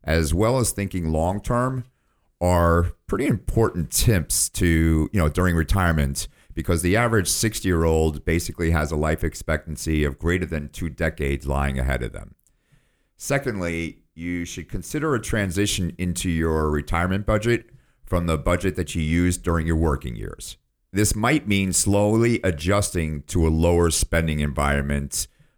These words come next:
um, s-, which kinda leads me into our second tip. And that's basically take a practice retirement. You know, when it comes to retirement,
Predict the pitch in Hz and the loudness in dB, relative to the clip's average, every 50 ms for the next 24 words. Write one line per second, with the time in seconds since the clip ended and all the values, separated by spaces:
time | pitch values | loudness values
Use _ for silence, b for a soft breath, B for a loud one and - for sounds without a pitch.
0 | _ - - 73 71 71 71 71 69 69 69 65 - _ _ - - 90 90 - | _ -6 -2 0 0 0 0 -2 -2 -4 -6 -8 -10 _ _ -4 0 0 0 0
1 | - - - 107 110 113 101 92 92 90 92 87 - - 90 82 50 78 85 78 | -2 -2 0 0 2 2 0 2 2 2 2 2 0 -2 -4 -2 -2 -2 -4 -2
2 | - - 82 80 76 73 73 - - - 76 - - - 71 - - - 69 - | 0 0 2 2 2 2 0 0 0 -2 -2 -2 -4 -8 -10 -8 -6 -6 -6 -6
3 | - - - - - _ _ _ - 82 82 82 95 120 143 143 - - - _ | -4 -4 -4 -4 -4 _ _ _ -6 -6 -4 -2 -2 -2 -2 -4 -6 -10 -8 _
4 | - 92 95 92 - 101 87 - 95 87 80 - _ _ _ _ _ _ _ - | -2 -2 -2 -2 -4 -8 -8 -4 -4 -6 -6 -6 _ _ _ _ _ _ _ -6
5 | - 123 123 120 - 120 - - - - 95 92 92 - - 95 - - - 82 | -4 -4 -4 -4 -8 -10 -10 -12 -10 -6 -4 -4 -4 -4 -6 -10 -10 -8 -8 -8
6 | 73 - 73 69 67 58 53 50 50 - _ _ - _ _ _ _ _ _ _ | -6 -6 -6 -6 -4 -6 -8 -12 -18 -20 _ _ -20 _ _ _ _ _ _ _
7 | _ _ _ _ _ _ _ _ _ 101 98 92 101 104 104 101 - - 151 160 | _ _ _ _ _ _ _ _ _ -10 -6 -4 -2 -2 -2 -2 -2 -4 -4 -4
8 | 156 147 - 143 123 104 - - 107 107 107 104 95 85 80 78 | -4 -6 -4 -2 -2 -2 -2 -2 0 0 0 2 2 0 0 -2